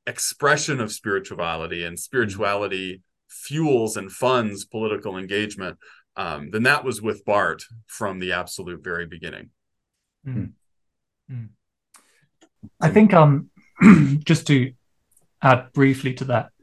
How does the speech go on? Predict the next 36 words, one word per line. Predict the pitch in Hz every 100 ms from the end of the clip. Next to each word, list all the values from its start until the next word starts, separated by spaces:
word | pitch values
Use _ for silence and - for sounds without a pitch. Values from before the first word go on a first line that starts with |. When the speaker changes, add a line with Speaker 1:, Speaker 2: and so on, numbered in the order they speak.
| _ _ _ _ _ _ _ _ _ _ _ -
Speaker 2:
it, | 180 -
it | 165
does, | 208 202 - _ _ _ _
I, | - - 190 -
I |
mean, | 180 180
I | 185
don't | 196 196
have | 175
a |
di-, | 156 156 151 156 135 - -
a, |
a | 151
direct | - 135 135 - 143
answer | 131 - 123
like | 113 113 -
that | 110 - - _ - _ _ _ _ _ -
to, | - 127 113 113 -
um, | 120 110 110 - -
you |
know, | 123 110
the, | 113 110 107 127 -
the | 156 120 113 113 -
sort | - - 127 -
of | 117 - _ _ _ _ _ _ _ _
intellectual | - 127 127 123 - 120 110 _
development | - 120 120 139 117 185 -
that | 123 117
might | 143 127
happen | 127 120 - 127
between | 139 - 123 110
those | 110 104
transition | - 110 107 113 120
points | - 78 80
for | -
Barth. | - - - -